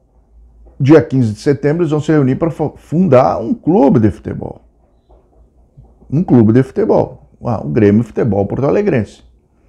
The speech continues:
Este clube de futebol, então, dia quinze de setembro, vai ter uma bola, meia dúzia de sócios e não tem campo de futebol, eles jogam onde dá.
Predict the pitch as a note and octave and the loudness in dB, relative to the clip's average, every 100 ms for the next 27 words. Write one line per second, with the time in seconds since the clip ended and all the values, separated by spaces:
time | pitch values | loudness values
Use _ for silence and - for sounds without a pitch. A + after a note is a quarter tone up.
0 | _ _ _ - E3 A3 C4 - C#3+ C3+ | _ _ _ -2 4 4 2 -4 -4 0
1 | C3 B2 B2 - C3+ A#2+ A#2+ B2+ C3 C#3 | 0 0 -2 0 0 4 4 4 2 2
2 | C3 D#3+ D#4+ A#3 G2 A2 G#2 - A2+ A#2+ | 2 0 -4 -8 0 0 0 0 4 4
3 | A#2+ G2+ G#2 - G#2 G#2 - F#3 - A2+ | 4 2 -4 -4 -2 -2 -2 -6 -2 0
4 | A2+ C#3 A3+ _ _ _ _ _ _ _ | 0 -4 -8 _ _ _ _ _ _ _
5 | G#2+ B2 B2+ G#2+ A2+ A2+ G#2 - - A#2 | 0 4 4 2 2 2 0 -6 -4 -2
6 | F3 C#3 B2 D3+ E3+ _ _ - _ _ | 0 -2 -2 -4 -10 _ _ -20 _ _
7 | _ _ _ _ _ - _ _ _ _ | _ _ _ _ _ -20 _ _ _ _
8 | _ _ _ - G#2+ A#2+ A2 A#2 A#2+ C3+ | _ _ _ -6 2 4 4 2 2 -2
9 | C#3+ B2 D3+ F3 F#3 E3 F3 F#3 - E3+ | -4 0 0 -2 -6 -6 -4 -4 0 -2
10 | F3 F3 F3+ E3+ E3 F3+ F#3 A#2 G#2 G2+ | 0 -2 -2 0 -4 -2 0 2 2 0
11 | F#2+ A2 A#2+ C3+ D3+ D#3+ G2 | -2 0 0 0 -2 0 0